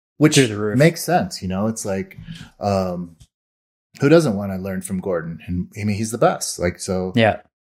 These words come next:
Speaker 1: makes all the sense in the world.
Speaker 2: Yeah, man. Yeah, with all the tourna-, you know, I, uh, with all the tournaments and stuff going on, um, I had a conversation with, uh, a guy.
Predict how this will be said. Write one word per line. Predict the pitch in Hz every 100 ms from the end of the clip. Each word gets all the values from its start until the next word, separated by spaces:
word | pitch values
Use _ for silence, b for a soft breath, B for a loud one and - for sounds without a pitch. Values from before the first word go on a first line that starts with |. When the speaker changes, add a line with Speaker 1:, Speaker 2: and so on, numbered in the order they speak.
| _ -
Speaker 1:
makes | 107 107
all | 110
the | 113
sense | - 113 117
in |
the | 104
world. | 98 117 92 - _ _ _ _ _ _ _ _ _ _ _ _ _ B B B B B _ _
Speaker 2:
Yeah, | 120 113
man. | 107 107 101 _ _ _ _ _ -
Yeah, | 127 131
with | 131 135
all | 156
the | 170
tourna-, | 160 - 151 165 139
you |
know, | 127
I, | 123 127
uh, | - - 110 -
with | 127
all | 151 165
the |
tournaments | 135 143 156 127 117
and | 110
stuff | - 120 -
going | 127 117
on, | 113 113 110 107 _ _ _ _ _ _ 117
um, | 104 104
I |
had | 135 156
a |
conversation | - 147 123 - 139 131 139 120
with, | 117 110 -
uh, | 110 107 -
a | 104
guy. | 101 110 110 110 110 104